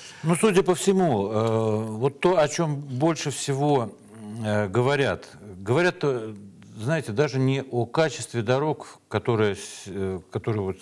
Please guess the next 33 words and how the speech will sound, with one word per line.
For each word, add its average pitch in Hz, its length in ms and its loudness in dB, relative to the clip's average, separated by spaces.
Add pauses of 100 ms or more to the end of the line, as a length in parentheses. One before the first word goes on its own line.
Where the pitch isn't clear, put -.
сегодня 104 400 0
мы 90 220 0
имеем, 82 400 0
да, 127 180 0
в 90 200 -10
Брянске, 85 520 -4
а 87 200 -2
говорят 120 340 0
о 117 40 -4
том, 135 200 -2
что - 140 -2
уже 110 120 0
много 151 300 0
лет 117 280 0
не 90 100 -2
заходили 95 480 -2
во 85 120 -2
дворы, 87 380 -2 (1160)
на, 104 500 0
э, 90 100 -4
периферийные 107 680 0
дороги. 85 540 -2 (960)
То - 100 4
есть 170 180 -2
там, 135 340 0
э, 95 600 -4
разруха 117 440 0
такая, 107 320 0
как 92 160 -2
будто 104 200 -6
после - 280 -8
бомбежки, 98 540 -2
э, 69 320 -12